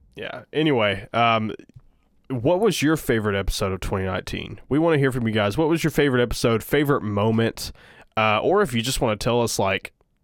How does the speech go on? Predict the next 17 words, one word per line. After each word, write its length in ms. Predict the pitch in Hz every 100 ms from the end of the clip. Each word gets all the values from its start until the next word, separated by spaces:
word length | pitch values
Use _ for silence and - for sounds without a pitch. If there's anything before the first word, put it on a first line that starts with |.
| _ _
you 120 | 107 104
know, 120 | 95
how 160 | - 123
you 260 | 120 117
grew 640 | 104 - 113 110 127 117 95
in 200 | 95 98
twenty 260 | - 101
nineteen 520 | 95 92 - 98 98 -
or 320 | - 208 208
how 120 | 143 113
you 200 | 139 143
shrank, 580 | - - - - 208 -
depending 420 | 190 139 110 107
on 160 | 104 101
who 80 | 107
you 220 | 101 104
are. 280 | 123 113